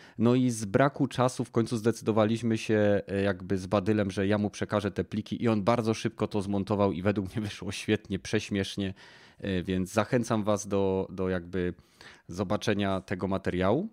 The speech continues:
No i oczywiście, e, jakby te umiejętności montażowe też widać u Badyla w giereczkowych nowościach, więc, e, tam też bardzo fajnie, profesjonalnie to jest wszystko polepione. Oddaję ci głos.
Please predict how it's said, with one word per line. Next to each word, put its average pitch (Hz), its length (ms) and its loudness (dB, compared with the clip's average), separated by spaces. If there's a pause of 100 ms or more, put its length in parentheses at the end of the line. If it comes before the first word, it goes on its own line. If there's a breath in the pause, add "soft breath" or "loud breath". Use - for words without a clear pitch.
(120)
No 139 200 0
i 185 80 4
oczywiście, 160 560 2 (380)
e, 120 60 2
jakby 127 280 0
te 131 160 0
umiejętności 131 560 0
montażowe 123 480 2
też 107 180 -2
widać 117 260 0
u - 80 -8
Badyla 110 340 2
w 104 60 -4
giereczkowych 104 520 0
nowościach, 92 560 -2
więc, 87 480 -4
e, 87 180 -2
tam 101 220 -2
też 98 200 -2
bardzo 92 300 -2
fajnie, 90 300 -4
profesjonalnie 87 680 -2
to 87 100 -4
jest 80 100 -6
wszystko - 280 -8
polepione. 87 600 -4 (480 soft breath)
Oddaję 98 340 0
ci 85 140 -10
głos. - 320 -18